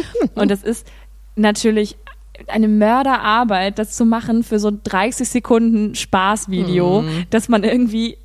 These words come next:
Speaker 2: Essen, weil so, "Oh, ich hab eine Banane, ja, Moment, ich beiß mal noch schnell ab" und dann muss aber derjenige eine
Speaker 1: Coole Idee.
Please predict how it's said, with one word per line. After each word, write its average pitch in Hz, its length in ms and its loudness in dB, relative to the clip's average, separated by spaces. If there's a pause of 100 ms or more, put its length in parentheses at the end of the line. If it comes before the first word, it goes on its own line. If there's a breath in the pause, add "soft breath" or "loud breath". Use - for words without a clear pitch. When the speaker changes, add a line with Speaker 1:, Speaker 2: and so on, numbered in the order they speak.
(200)
Speaker 2:
Essen, 220 420 0
weil 180 280 2
so, 190 200 0
"Oh, 262 220 2
ich 214 140 -6
hab 233 100 -8
eine 247 120 -4
Banane, 208 440 0
ja, 208 100 0
Moment, 220 280 2
ich - 140 -20
beiß 208 320 -2
mal 226 80 0
noch 214 160 0
schnell 208 280 -2
ab" - 260 -4
und 190 160 -4
dann 202 100 -2
muss 220 160 -2
aber 220 160 -4
derjenige 214 680 -4 (280 loud breath)
eine 208 100 -2
Speaker 1:
Coole - 160 -2 (100)
Idee. - 0 -